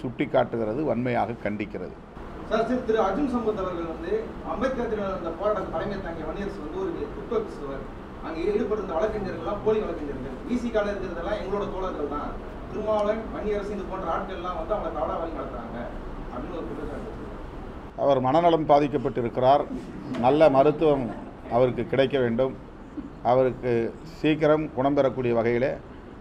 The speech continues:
Speaker 1: சிகிச்சை அளிக்க வேண்டும் என்று கேட்டுக்கொள்கிறேன்.
Speaker 2: அதே மாதிரி, அதே போல அம்பே-, அம்பேத்கர் வந்து காவி தலைவர் தான், அவர் வந்து இந்துக்களுக்கான உரிமைகளை, இடஒதுக்கீடுகளை, அஹ், இல்ல தேர்தல்ல போட்டியிடக்கூடிய இடஒதுக்கீடுகள்ல இந்துக்களுக்கு தான் வாங்கி கொடுத்திருக்கிறாரு, இந்துக்கள் அல்லாதவர்களுக்கு வாங்கி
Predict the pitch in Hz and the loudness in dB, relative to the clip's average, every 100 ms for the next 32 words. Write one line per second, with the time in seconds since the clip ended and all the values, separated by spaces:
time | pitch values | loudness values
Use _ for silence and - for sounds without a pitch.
0 | - - 160 165 170 147 143 135 123 117 | -14 4 6 6 6 4 4 2 2 2
1 | 113 107 143 123 107 98 92 95 - - | 0 -2 -2 -2 -2 -4 -4 -6 -6 -6
2 | - - - - - - - - - - | -8 -12 -12 -12 -14 -14 -14 -16 -12 -8
3 | - 220 247 247 196 254 247 254 - 277 | 0 4 6 4 4 4 4 2 4 4
4 | - 294 294 269 240 226 277 - 220 262 | 4 2 2 2 2 0 -2 -2 4 4
5 | 254 214 208 196 185 185 - - - - | 4 2 0 2 -2 -2 -4 -6 -8 -10
6 | - - 180 208 220 247 277 302 294 277 | -10 -4 4 4 6 6 4 4 0 0
7 | 240 220 240 294 - - - - 254 247 | 2 2 2 0 -4 -10 -8 -2 2 4
8 | 226 220 220 240 220 220 190 185 196 247 | 6 6 6 4 4 2 0 2 2 2
9 | - - - - - 180 185 196 233 233 | -2 -8 -10 -10 -8 -4 -2 0 0 2
10 | 247 254 254 220 233 254 247 220 208 190 | 4 4 4 2 2 2 4 4 2 2
11 | 196 180 180 226 208 180 170 170 - 226 | 2 2 6 6 6 2 0 0 2 2
12 | 294 254 240 233 220 214 196 - 160 156 | 4 4 4 4 2 2 0 -2 -4 -2
13 | 151 151 - - - - 240 220 214 214 | 0 0 -2 -4 -4 -2 4 6 8 6
14 | 208 175 170 | 4 0 -4